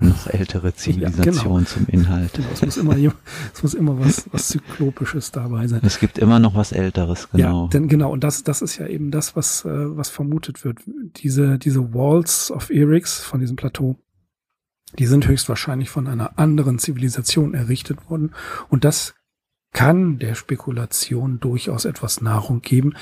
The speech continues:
Speaker 2: dass die Echsenmenschen versuchen, Stanfield zu warnen oder ihm zu helfen und die Menschen von schlimmeren Dingen als dieser Falle, als diesem Labyrinth wegzuhalten. Die Frage ist natürlich, die wird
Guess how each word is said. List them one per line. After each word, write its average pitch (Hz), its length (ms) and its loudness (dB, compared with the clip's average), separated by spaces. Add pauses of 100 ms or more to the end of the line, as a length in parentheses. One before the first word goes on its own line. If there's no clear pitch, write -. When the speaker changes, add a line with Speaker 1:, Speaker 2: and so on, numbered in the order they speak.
(240)
Speaker 2:
dass - 180 0
die - 180 -2
Echsenmenschen 131 1040 -2
versuchen, 120 600 0
Stanfield - 680 -4 (140)
zu 139 300 2
warnen 120 480 0 (260)
oder 139 260 2
ihm 151 160 6
zu - 220 0
helfen 135 460 0 (260)
und 143 220 2
die 147 40 6
Menschen 143 540 0
von 147 380 0 (480)
schlimmeren 160 640 2
Dingen 160 240 2
als 143 240 -4
dieser 147 300 -2
Falle, 147 460 -4
als - 180 -6
diesem 143 260 2
Labyrinth 139 400 2 (380)
wegzuhalten. 107 640 0
Die 127 80 -6
Frage 151 420 0
ist - 220 -4
natürlich, 165 540 0 (260)
die 135 120 4
wird 127 120 -2